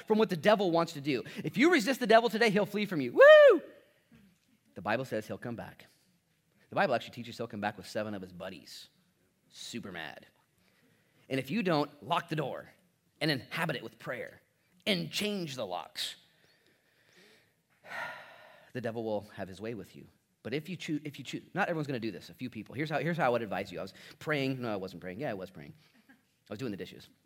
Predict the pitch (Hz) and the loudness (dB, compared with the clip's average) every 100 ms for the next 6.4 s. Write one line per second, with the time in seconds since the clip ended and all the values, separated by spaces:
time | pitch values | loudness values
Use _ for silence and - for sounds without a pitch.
0 | _ _ _ _ _ - 110 113 - 95 | _ _ _ _ _ -14 -12 -12 -14 -14
1 | - 127 101 87 90 76 73 - - - | -10 -8 -8 -10 -12 -16 -16 -18 -20 -12
2 | 110 101 95 - 80 76 - - 165 285 | -10 -8 -10 -12 -16 -18 -12 -6 2 2
3 | 175 - 73 - - - - - - - | 2 -6 -12 -18 -20 -20 -20 -20 -20 -12
4 | - 285 285 339 320 240 - 277 - 190 | 0 4 6 6 6 4 2 0 2 0
5 | 180 202 202 185 196 135 120 123 165 110 | 2 2 2 2 2 4 4 2 0 -6
6 | 113 104 117 | -6 -4 -6